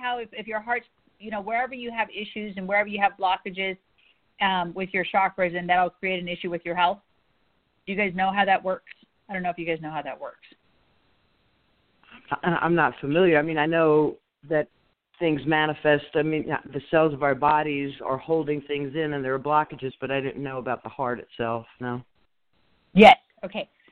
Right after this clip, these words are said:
Speaker 1: So there's some stuff that's going on energetically, and I don't think it's your physical heart. I think it's more anxiety and stuff that has to do with more of, um, pressure. You know, I don't think, like, you have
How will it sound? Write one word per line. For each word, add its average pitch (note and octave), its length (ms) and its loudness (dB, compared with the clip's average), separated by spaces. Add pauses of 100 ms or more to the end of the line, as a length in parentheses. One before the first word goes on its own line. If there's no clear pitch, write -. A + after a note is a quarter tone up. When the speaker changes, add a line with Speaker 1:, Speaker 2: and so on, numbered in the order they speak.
(180)
Speaker 1:
So A3+ 220 -2
there's A3+ 200 -6
some B3 260 -4
stuff A#3+ 260 -2
that's A#3+ 160 -6
going A3 240 -4
on G#3+ 200 -4
energetically, G3 560 -4
and G3+ 160 -6
I - 40 0
don't B3 140 -2
think A#3+ 160 -6
it's A3 120 -10
your F3 200 -2
physical A#3 420 0
heart. B3 320 2
I F#3+ 80 -6
think G3+ 200 -10
it's G3 160 -12
more G3 340 -4
anxiety F#3 880 -6
and F3+ 180 -16
stuff F3+ 220 0
that F3 80 -2
has F3+ 280 -2
to F3+ 60 -16
do F#3 160 -2
with F3 160 -2 (100)
more F3 480 0
of, E3 300 4 (140)
um, D3+ 340 -6 (840)
pressure. G#3+ 380 0 (760)
You F#3 80 -14
know, G3 80 -10
I G3 60 -8
don't G3+ 180 -8
think, G3+ 180 -12
like, F#3 180 -8
you F3+ 80 -12
have F3 200 -4